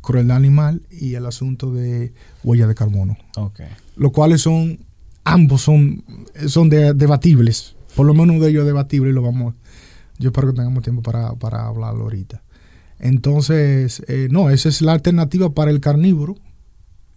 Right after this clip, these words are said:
Speaker 1: que no quiere sentirse culpable por la huella medio-, por el impacto medioambiental. Entonces, volviendo a tu pregunta de lo, de lo que es, es carne, es, es, es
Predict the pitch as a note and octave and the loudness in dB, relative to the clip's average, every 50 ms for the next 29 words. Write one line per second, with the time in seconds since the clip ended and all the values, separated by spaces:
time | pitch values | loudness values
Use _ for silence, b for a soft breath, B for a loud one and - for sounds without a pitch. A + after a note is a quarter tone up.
0 | _ - - - _ _ - - C3 C3 B2+ B2+ B2+ C3+ D3 C#3 - - D3+ D3+ | _ -20 -20 -20 _ _ -4 -2 -2 0 0 0 0 0 0 -2 -2 -4 -4 -2
1 | D3 D3 C3 C#3+ C#3 C3 C#3 C3+ C3+ C3+ - D3 C#3 - C#3 C3+ C3 C#3 C3 B2 | -2 0 0 0 0 0 0 0 0 0 0 0 0 2 2 2 2 2 0 0
2 | - B2 B2 A#2+ A#2+ A#2+ A2+ A2+ A2+ A2+ A#2 A#2+ A#2+ A#2 A#2+ A#2 A2+ A#2 A2+ A2 | 0 -2 0 0 0 0 -2 -2 -2 -2 -2 0 0 -2 -2 -2 -4 -4 -6 -6
3 | A2+ A2+ A2+ A#2 A#2+ B2+ B2+ B2+ - - A#2 A#2 A#2 A#2 A2 A2+ A2 A2+ A2+ A#2 | -6 -8 -8 -8 -10 -12 -14 -14 -10 -6 -4 -2 0 -2 -2 -4 -6 -8 -8 -8
4 | A2+ A2+ A2+ A#2 A2+ A2+ A2+ A2+ - A2+ A#2 A#2+ - - - - b b b b | -8 -8 -8 -8 -8 -8 -10 -10 -12 -14 -16 -16 -16 -20 -20 -20 b b b b
5 | b b b b b b b b b b b b b C#3+ D#3+ C#3+ C#3+ E3+ F3 E3 | b b b b b b b b b b b b b 2 2 2 4 4 2 4
6 | D#3 F3+ E3+ E3 E3+ E3+ E3 F3+ F#3+ F#3 F3+ - F#3 E3+ F3 F3+ E3+ F#3 G3+ G3 | 2 2 2 2 2 2 2 4 2 2 2 0 -2 0 0 0 2 2 2 2
7 | F#3+ - D#3+ D#3 D#3 D3+ D3+ D3 D3 D3 D#3 C3+ - E3 E3+ G3 A3 F#3 - D#3 | 2 0 0 0 0 0 0 0 0 0 0 2 2 2 4 4 4 2 2 0
8 | D3 - - - D#3+ D#3+ D#3+ D#3+ D#3+ D#3 D#3 D#3 - C#3+ D3+ D#3 - - - - | -2 -2 0 0 2 2 4 4 2 2 0 -2 -2 -2 -2 -2 -2 -2 -2 0
9 | D#3 D#3+ D3+ - - - - - - - - D3 D3 C#3 - - | 2 2 2 0 -2 -6 -8 -12 -12 -8 -4 -4 -4 -4 -4 -8